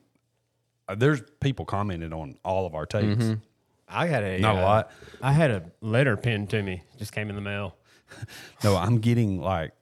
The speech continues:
Speaker 1: people texting me, though, like, individually just texting me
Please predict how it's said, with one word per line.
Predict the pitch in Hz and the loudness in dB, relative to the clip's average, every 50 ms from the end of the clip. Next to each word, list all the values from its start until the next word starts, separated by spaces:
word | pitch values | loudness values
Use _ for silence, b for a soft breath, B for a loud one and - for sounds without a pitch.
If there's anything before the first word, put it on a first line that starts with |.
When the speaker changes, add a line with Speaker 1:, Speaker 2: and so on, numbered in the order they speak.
| _ _ _ - | _ _ _ -4
Speaker 1:
people | - 113 104 - 82 - - | -2 -2 -2 -2 -8 -8 -10
texting | - - 95 - - - - - 73 73 69 | -6 -6 -6 -6 -6 -10 -12 -12 -12 -10 -12
me, | 65 65 - | -12 -14 -16
though, | - - 71 - - 85 | -18 -18 -16 -14 -10 -8
like, | 80 73 - | -8 -8 -8
individually | - 85 87 78 73 71 78 78 80 71 69 71 69 | -8 -8 -8 -8 -8 -10 -10 -10 -10 -10 -12 -12 -12
just | 71 71 - - | -14 -14 -14 -12
texting | - 80 67 - - - - - - | -12 -12 -12 -12 -14 -16 -16 -16 -18
me | - - - | -20 -20 -20